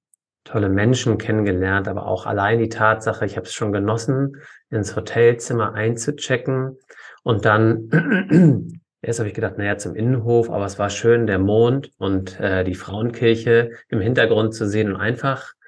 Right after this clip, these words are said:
dieses Bild zu genießen im Hotelzimmer und das zu sehen, war schon wie so ein kleinen Urlaub.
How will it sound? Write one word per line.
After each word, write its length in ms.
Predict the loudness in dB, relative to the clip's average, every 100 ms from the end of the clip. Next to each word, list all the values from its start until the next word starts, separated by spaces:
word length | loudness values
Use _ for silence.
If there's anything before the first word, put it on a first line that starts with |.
| -20 -20 _ -2
dieses 240 | -2 2
Bild 300 | 4 4 2
zu 100 | -2
genießen 560 | 0 0 -2 -4 -4 -2
im 140 | -4 -6 -10
Hotelzimmer 920 | -8 2 2 2 -4 -2 0 0 -2
und 380 | -4 -2 -2 -6 _ _
das 280 | -6 -4 -6
zu 160 | -4 -2
sehen, 460 | 0 0 -2 -4 -12 -18 0
war 160 | 2
schon 600 | 2 2 2 2 -2 -10 _ _ _ _ -6
wie 80 | -2
so 80 |
ein 100 | -2
kleinen 400 | -2 2 2 2 -2
Urlaub. 540 | -2 -2 -2 -4 -6